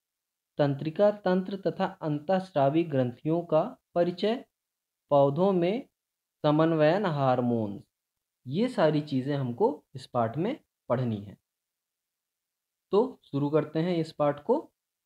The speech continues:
देखिए,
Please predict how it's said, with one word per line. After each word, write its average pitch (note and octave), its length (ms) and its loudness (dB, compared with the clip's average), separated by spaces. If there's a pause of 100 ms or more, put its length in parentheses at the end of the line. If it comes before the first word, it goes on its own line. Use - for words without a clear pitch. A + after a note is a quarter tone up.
(1800)
देखिए, A2 480 -6